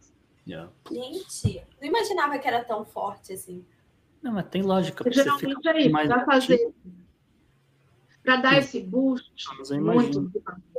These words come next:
Speaker 4: vez, a pessoa toma uma dose muito alta. Então, aquilo faz um estrago.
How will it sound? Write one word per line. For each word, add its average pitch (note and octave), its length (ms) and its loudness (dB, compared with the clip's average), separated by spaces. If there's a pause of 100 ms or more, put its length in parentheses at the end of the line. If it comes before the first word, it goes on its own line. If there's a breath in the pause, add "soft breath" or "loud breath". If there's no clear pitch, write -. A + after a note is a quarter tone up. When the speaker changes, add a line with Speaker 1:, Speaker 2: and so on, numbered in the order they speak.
(140)
Speaker 4:
vez, - 220 -18 (500)
a G3+ 80 -14
pessoa A3+ 260 2
toma A#3+ 160 4
uma A#3+ 140 2
dose A#3 320 2
muito A#3 300 -6
alta. A3 320 0 (1000)
Então, F#3+ 580 2
aquilo G#3+ 320 -4
faz G3+ 260 -2
um G#3+ 40 -6
estrago. A#3 520 -2